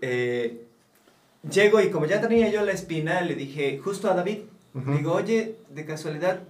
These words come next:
Speaker 1: ¿tú has jugado Calabozos y Dragones?" Y me dice, "Oh, claro, sí, por supuesto." Y yo, "Ah, ¿y cómo se juega o qué?" <laughs> "No, pues necesitas un manual." Y yo, "Ah, ¿tienes el manual?" "Sí, ya lo veo." Y bueno, pues ya varias décadas después, ¿no?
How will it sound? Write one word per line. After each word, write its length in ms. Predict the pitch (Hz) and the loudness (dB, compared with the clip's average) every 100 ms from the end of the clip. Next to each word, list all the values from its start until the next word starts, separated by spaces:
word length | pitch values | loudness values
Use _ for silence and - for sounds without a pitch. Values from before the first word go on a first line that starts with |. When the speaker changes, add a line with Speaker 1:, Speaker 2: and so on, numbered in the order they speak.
| - | -12
Speaker 1:
¿tú 80 | 160 | -10
has 120 | 160 | -8
jugado 380 | 196 214 277 294 | -8 -2 -2 -2
Calabozos 420 | 262 262 226 - | -4 -4 -8 -10
y 40 | |
Dragones?" 560 | 233 190 156 175 208 - | -6 -6 -6 -8 -12 -14
Y 40 | |
me 60 | 151 | -14
dice, 180 | 147 190 | -8 -4
"Oh, 160 | 220 | -2
claro, 420 | - 185 220 185 147 | -4 -8 -8 -8 -10
sí, 300 | - 208 - | -12 -14 -14
por 100 | 143 | -14
supuesto." 480 | 139 143 165 - 147 - - _ _ _ _ _ - | -14 -12 -12 -12 -16 -20 -20 _ _ _ _ _ -10
Y 60 | 151 | -4
yo, 100 | 170 | -2
"Ah, 380 | 214 233 226 - - _ _ _ - | 0 -2 -4 -8 -14 _ _ _ -10
¿y 280 | 139 139 - | -6 -6 -6
cómo 200 | 180 180 | -6 -4
se 100 | 165 | 0
juega 480 | 180 185 180 156 | 2 4 2 0
o 40 | - | 0
qué?" 680 | - 139 139 269 - 440 - - - | -2 -2 2 4 6 2 -2 -12 -20
<laughs> 100 | _ 202 180 | _ -8 2
"No, 220 | 214 226 | 4 4
pues 140 | 180 | 0
necesitas 520 | 156 175 175 - 185 | -6 -6 -6 -4 -4
un 100 | 160 | -2
manual." 320 | 151 143 156 135 | -6 -6 -6 -6
Y 40 | |
yo, 80 | - | -6
"Ah, 140 | 120 | -6
¿tienes 260 | - - - | -8 -14 -14
el 80 | 143 | -12
manual?" 440 | 160 190 214 220 - _ _ _ _ _ _ | -10 -4 -4 -6 -12 _ _ _ _ _ _
"Sí, 380 | - 196 202 - - _ _ - | -4 -2 -2 -8 -14 _ _ -6
ya 240 | 143 240 | 4 6
lo 100 | 277 | 6
veo." 300 | 208 190 196 | 6 4 4
Y 80 | 185 | 2
bueno, 280 | 147 139 - | 0 -2 -4
pues 120 | 135 | -8
ya 200 | 139 135 | -4 -4
varias 580 | 139 147 185 233 220 175 | -2 -2 0 2 4 2
décadas 340 | 165 170 143 135 | -2 -4 -4 -4
después, 420 | 117 - 131 143 | -12 -8 -6 -6
¿no? 200 | 143 139 | -8 -12